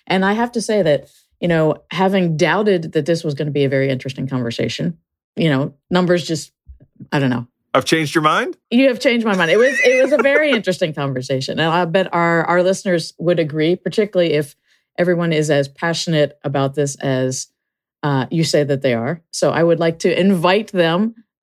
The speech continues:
Speaker 1: to any of our listeners that are, you know, uh, listening to this podcast, we'd love to hear from you. Matter of fact, I think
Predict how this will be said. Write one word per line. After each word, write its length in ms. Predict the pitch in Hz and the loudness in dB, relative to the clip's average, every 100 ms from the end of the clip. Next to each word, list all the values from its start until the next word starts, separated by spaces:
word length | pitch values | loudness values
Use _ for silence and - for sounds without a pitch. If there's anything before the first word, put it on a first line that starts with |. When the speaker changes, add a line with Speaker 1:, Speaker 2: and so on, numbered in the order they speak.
| - | -2
Speaker 1:
to 320 | 202 165 165 | 0 2 2
any 200 | 170 185 | 2 2
of 80 | 175 | 2
our 120 | 165 | 2
listeners 380 | 165 160 160 147 | 0 -2 -4 -2
that 120 | 147 | 0
are, 320 | 139 139 - - | 0 0 -4 -4
you 100 | 143 | -4
know, 200 | 123 - _ _ | -4 -8 _ _
uh, 220 | - 165 160 _ _ 175 | -12 -10 -10 _ _ 0
listening 380 | 175 185 170 | 0 0 -4
to 140 | - 156 | 0 2
this 200 | 143 139 | 0 -2
podcast, 680 | - 127 131 131 139 139 _ _ _ _ _ | -4 -4 -2 -2 -2 -6 _ _ _ _ _
we'd 200 | 185 196 | 0 2
love 160 | 196 190 | 2 0
to 60 | 196 | 0
hear 180 | - | 0
from 180 | 139 139 | 0 -2
you. 220 | 139 196 - _ _ _ _ | -2 -2 -8 _ _ _ _
Matter 160 | 160 156 | -2 -2
of 60 | 156 | 0
fact, 180 | 160 | 0
I 80 | 160 | 0
think 320 | 165 175 160 | 0 -2 -2